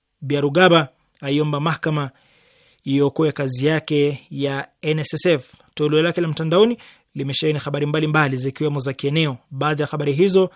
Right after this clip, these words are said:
zina vichwa visemavyo, Umoja wa Afrika mwenyeji wa mkutano wa Niger, huku watawala wa kijeshi wakitoa ishara tatanishi. Bodaboda wapoteza pikipiki zao kutokana na mikopo. Askofu awataka wabunge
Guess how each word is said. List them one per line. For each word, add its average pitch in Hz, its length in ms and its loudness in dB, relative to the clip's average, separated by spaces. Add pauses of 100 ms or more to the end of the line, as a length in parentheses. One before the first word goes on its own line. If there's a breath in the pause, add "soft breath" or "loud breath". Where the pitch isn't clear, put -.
(260 soft breath)
zina 143 340 -4
vichwa 147 320 0
visemavyo, 156 760 0 (480 soft breath)
Umoja 170 400 2
wa 165 60 4
Afrika 208 480 0
mwenyeji 160 420 -2
wa 151 60 0
mkutano 147 720 -4
wa 143 160 -4
Niger, 147 420 0 (320 loud breath)
huku 135 260 -6
watawala 143 400 -2
wa 135 60 -6
kijeshi 190 540 2
wakitoa 147 560 -4
ishara 143 400 -4
tatanishi. 147 560 -4 (560 soft breath)
Bodaboda 165 800 4 (120)
wapoteza 151 560 -2
pikipiki 143 400 -6
zao 160 360 2 (180)
kutokana 143 480 -6
na 135 80 -8
mikopo. 196 520 -2 (320 loud breath)
Askofu 180 720 -2
awataka 156 380 -4
wabunge 160 520 6